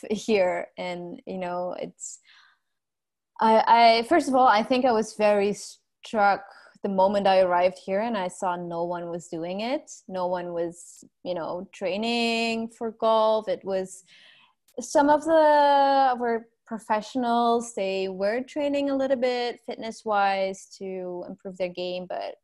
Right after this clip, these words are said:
club level and junior, um, you know, national junior selection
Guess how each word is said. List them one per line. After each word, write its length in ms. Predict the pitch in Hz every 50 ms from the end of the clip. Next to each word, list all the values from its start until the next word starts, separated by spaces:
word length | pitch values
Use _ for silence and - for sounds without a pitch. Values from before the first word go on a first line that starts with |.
| _ _ _ _
club 180 | 202 196 190 196
level 720 | 190 185 185 185 - 190 180 180 180 175 175 175 175 170 -
and 580 | - 185 185 180 180 175 170 - - 175 180 190 _ _ -
junior, 960 | - - 202 202 202 196 190 190 190 185 185 185 180 180 180 180 180 175 175 180
um, 640 | 180 180 175 175 175 175 180 - - - - - - _ _ _ _ _ _ _ _
you 80 | 190
know, 80 | 185 180
national 400 | 180 180 180 - - - 190 185
junior 600 | 170 - 202 190 185 185 180 175 170 170 170 175 -
selection 540 | - - - 180 175 175 - - - 180